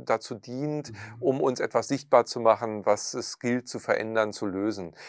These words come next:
Speaker 1: Würdest du dich dem anschließen, ähm, wie, oder wie siehst du das Bild der
Speaker 2: Hu-
Speaker 1: Krankheit?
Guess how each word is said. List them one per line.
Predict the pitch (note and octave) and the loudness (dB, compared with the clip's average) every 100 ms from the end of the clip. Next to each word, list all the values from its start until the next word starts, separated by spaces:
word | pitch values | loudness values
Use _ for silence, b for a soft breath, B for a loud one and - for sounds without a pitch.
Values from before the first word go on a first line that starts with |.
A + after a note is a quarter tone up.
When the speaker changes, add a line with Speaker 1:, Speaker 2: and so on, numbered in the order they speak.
| B | B
Speaker 1:
Würdest | - A#2+ B2+ - | -2 -2 -2 -4
du | |
dich | B2 A#2+ | -6 -2
dem | B2+ A2 | -2 2
anschließen, | - B2 - D#3 D#3 - E3 E3 F3 F3+ | 0 -2 -8 -8 -8 -8 -8 -8 -8 -4
ähm, | B2+ B2+ B2 C3 - | -2 -2 -6 -16 -14
wie, | C#3+ | -6
oder | B2+ A#2 | -2 -2
wie | A2+ | -4
siehst | A#2 G#2 - | -8 -10 -8
du | |
das | G#2+ F#2+ - E3+ _ _ - | -6 -6 -8 -20 _ _ -2
Bild | G#2+ F#2 - | 0 0 -2
der | A2+ | -2
Speaker 2:
Hu- | |
Speaker 1:
Krankheit? | C#3 F#2 - F#2+ - | -4 -6 -6 -12 -12